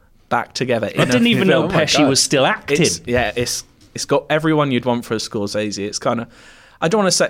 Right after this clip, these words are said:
Speaker 1: he's getting, they're all getting on quite a bit.
Speaker 2: Yeah.
Speaker 1: It's maybe their big last hurrah
Speaker 2: Yeah.
Speaker 1: of all in a film.
Speaker 2: Especially 'cause De Niro hasn't done anything good for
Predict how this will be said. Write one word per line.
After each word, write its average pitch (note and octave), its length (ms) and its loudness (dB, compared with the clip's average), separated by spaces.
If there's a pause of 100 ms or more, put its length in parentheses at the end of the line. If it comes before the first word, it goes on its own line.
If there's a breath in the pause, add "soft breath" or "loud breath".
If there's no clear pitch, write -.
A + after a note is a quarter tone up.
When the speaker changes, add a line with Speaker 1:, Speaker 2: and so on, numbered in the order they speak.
Speaker 1:
he's E3+ 180 -4
getting, C3+ 260 2 (100)
they're D3+ 180 4
all C#3+ 100 6
getting G#2+ 260 -2
on G#2+ 160 -4
quite F#2 260 -6
a - 20 -12
bit. - 340 -8
Speaker 2:
Yeah. B2 140 2
Speaker 1:
It's - 80 0
maybe D3+ 220 4
their B2 160 4
big A#2 260 -2
last A2 480 -2
hurrah G#2 560 0
Speaker 2:
Yeah. F#2+ 260 -2
Speaker 1:
of G2 260 -8 (160)
all A2 240 -2
in G#2+ 120 -6
a G#2+ 40 -6
film. G#2 340 -4
Speaker 2:
Especially A#2+ 400 -4
'cause G2 140 -10
De G2+ 120 -10
Niro F#2 260 -4
hasn't - 320 -12
done - 180 -12
anything - 380 -14
good F2 180 -10
for - 200 -12